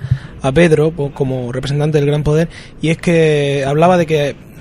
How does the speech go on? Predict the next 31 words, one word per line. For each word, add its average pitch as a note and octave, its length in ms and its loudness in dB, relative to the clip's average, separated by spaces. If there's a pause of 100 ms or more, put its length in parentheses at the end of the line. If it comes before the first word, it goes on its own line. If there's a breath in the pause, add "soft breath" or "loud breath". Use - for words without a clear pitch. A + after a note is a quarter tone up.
(160)
mucho E3+ 320 0
tiempo E3+ 320 -4
atrás F3+ 320 0
de D#3 140 -2
empezar D3+ 340 -6
a D#3 60 -4
trabajar D3+ 320 -4
ya D#3 100 -2
como D3+ 140 -4
un D3+ 80 -4
grupo D#3 240 -2
coordinado, D#3+ 540 -4
teníais C#3+ 540 -8
cierta D3 280 -12
actividad, D3+ 480 -6 (400 loud breath)
y D#3+ 80 -8
que D#3+ 320 0
desde D3+ 200 -4
hace D#3+ 140 -2
unos E3 180 2
tres E3 180 2
años, E3+ 220 2
cuando D3 200 -2
ya D3 120 0
empieza D3 380 -4
el C3+ 340 -4
grupo C#3+ 240 -4
parroquial C#3 380 -8
a C#3+ 60 -8
tener C3 260 -10
cierto, B2+ 680 -8